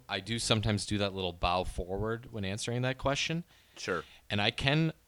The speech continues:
Speaker 1: uh, confirm to our listeners that sixteen-year-olds find that extremely odd, and I find it extremely entertaining.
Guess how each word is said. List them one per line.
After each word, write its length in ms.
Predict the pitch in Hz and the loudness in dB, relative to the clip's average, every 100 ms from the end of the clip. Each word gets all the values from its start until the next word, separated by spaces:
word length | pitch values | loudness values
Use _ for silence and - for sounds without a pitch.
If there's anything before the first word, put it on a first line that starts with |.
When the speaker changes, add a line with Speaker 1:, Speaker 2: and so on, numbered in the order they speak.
| _ _ - | _ _ -12
Speaker 1:
uh, 120 | 101 | -10
confirm 520 | - 110 101 123 120 117 | 0 0 2 0 0 2
to 100 | 101 | 0
our 80 | |
listeners 520 | 95 104 - 90 82 90 | 0 -4 -2 -4 -4 -2
that 220 | 87 - | -2 -2
sixteen-year-olds 880 | - 117 - 110 101 95 90 85 | -2 -2 0 2 2 2 -2 -4
find 260 | - 90 85 | -4 -2 -2
that 120 | 85 | -4
extremely 960 | 90 - - - - 98 104 98 90 85 | 0 2 4 2 0 4 6 4 2 0
odd, 480 | 82 78 78 - - - _ _ _ _ _ _ _ - 92 | 0 0 0 -4 -10 -18 _ _ _ _ _ _ _ -8 -6
and 120 | 90 | 0
I 160 | 92 92 | 4 4
find 300 | - 92 85 | 6 4 4
it 100 | 85 | -2
extremely 800 | - - - - 90 90 87 78 | -2 0 0 -2 -2 -2 0 0
entertaining. 600 | 80 73 85 73 76 | -2 0 0 0 -2